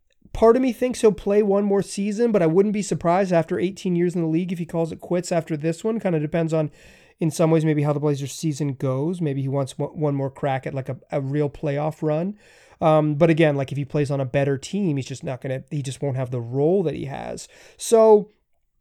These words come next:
if I had to guess, I'll say he finishes career with the Blazers and it finishes in July, in, not July. <laughs> I'm not gonna pick them to win the championship slyly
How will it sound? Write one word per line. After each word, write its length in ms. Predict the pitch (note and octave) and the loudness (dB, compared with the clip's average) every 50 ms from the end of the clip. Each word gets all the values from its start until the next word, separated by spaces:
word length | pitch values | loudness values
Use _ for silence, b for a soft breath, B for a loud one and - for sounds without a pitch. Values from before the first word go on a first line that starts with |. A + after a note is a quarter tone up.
| _ _ _ _ _ _ - | _ _ _ _ _ _ -2
if 100 | F#3+ D#3+ | 2 4
I 120 | F#3+ F#3+ | 4 4
had 400 | E3+ D#3 F3+ F#3+ G3+ G#3+ G3+ G3 | 4 2 0 2 2 2 2 0
to 80 | A3+ G#3+ | -2 -4
guess, 800 | E3 C#3+ C3+ _ - F#3+ F#3 E3+ E3+ E3+ E3 D#3+ - - - - - | -6 -6 -10 _ 0 2 4 6 6 4 2 0 -2 -10 -12 -8 -4
I'll 160 | D3+ D3 D3 | -2 -2 -2
say 300 | - - E3 D#3 D3+ D3 | -2 0 0 0 0 0
he 140 | C3 - D3+ | -2 -6 -8
finishes 400 | - - D3 D3 C3+ C#3 C3+ - | -4 -4 -4 -4 -4 -6 -8 -10
career 260 | - D3 C#3+ C#3+ C#3 | -6 -4 -2 -2 0
with 140 | C#3 C#3 - | -2 -2 -4
the 80 | C3+ | -6
Blazers 640 | A#2 B2+ C3 C#3 C#3 C#3 C3+ B2 B2+ C3 C3 B2+ A#2+ | -6 -4 -4 -4 -2 -2 -2 -4 -4 -6 -6 -6 -6
and 160 | C3 D3 C#3 C3 | -8 -8 -8 -8
it 160 | C3 - _ | -10 -12 _
finishes 540 | _ - - C3+ C3+ C3 A#2+ C3 B2+ A#2+ A#2+ | _ -10 -8 -6 -6 -6 -6 -8 -10 -10 -8
in 320 | - C3+ C3 B2 B2 A#2+ | -8 -8 -8 -8 -8 -10
July, 380 | A#2+ - C3+ B2 A#2+ B2 C3+ - | -8 -8 -8 -6 -6 -8 -8 -6
in, 380 | D#3+ D3 C3+ C3+ B2+ B2+ B2 - | -6 -6 -4 -4 -6 -8 -10 -10
not 260 | - C3 B2+ A2 - | -10 -10 -10 -10 -10
July. 300 | - C#3 A#2+ A#2+ B2 A#2+ A#2 | -10 -10 -10 -8 -6 -4 -2
<laughs> 20 | |
I'm 140 | D#3 C#3+ C#3 | -2 0 0
not 140 | D#3 D3+ C3 | 0 0 0
gonna 140 | - C#3+ C3+ | -2 -4 -4
pick 240 | - - D#3+ - - | -2 -4 -4 -4 -2
them 80 | C#3+ | -4
to 100 | C#3+ C#3+ | -2 -2
win 120 | C#3+ C3+ C3+ | -2 -2 -4
the 60 | C3 | -6
championship 540 | - - C#3+ C#3 C#3 D3 C3+ - E3 D#3+ - | -6 -6 -6 -6 -6 -8 -10 -10 -12 -12 -12
slyly 540 | - - D3 C#3+ C#3 C3+ C#3 C#3 C3+ C3+ | -10 -8 -6 -6 -4 -6 -6 -8 -10 -10